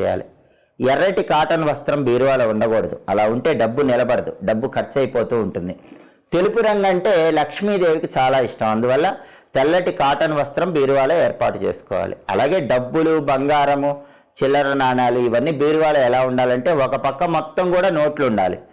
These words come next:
ఇంకో పక్క మొత్తం చిల్లర నాణాలు ఉండాలి, ఇంకో వైపు మొత్తం బంగారం ఉండాలి.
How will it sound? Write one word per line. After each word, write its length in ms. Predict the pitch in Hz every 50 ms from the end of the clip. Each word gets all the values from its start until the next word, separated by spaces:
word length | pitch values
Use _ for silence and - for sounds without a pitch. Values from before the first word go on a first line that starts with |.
| _ _ _ _ _ -
ఇంకో 260 | 123 123 127 127 143 135
పక్క 240 | - 139 127 -
మొత్తం 360 | 165 151 147 143 143 - 165 170
చిల్లర 380 | 170 170 147 131 135 139 131
నాణాలు 400 | 131 135 123 120 110 107 104 101
ఉండాలి, 340 | 95 92 92 95 95 92 - -
ఇంకో 220 | 120 120 117 - 123
వైపు 300 | 120 120 123 135 - 131
మొత్తం 340 | 123 113 - - 160 160
బంగారం 440 | 139 120 107 101 104 104 101 98 92
ఉండాలి. 280 | 90 85 85 87 92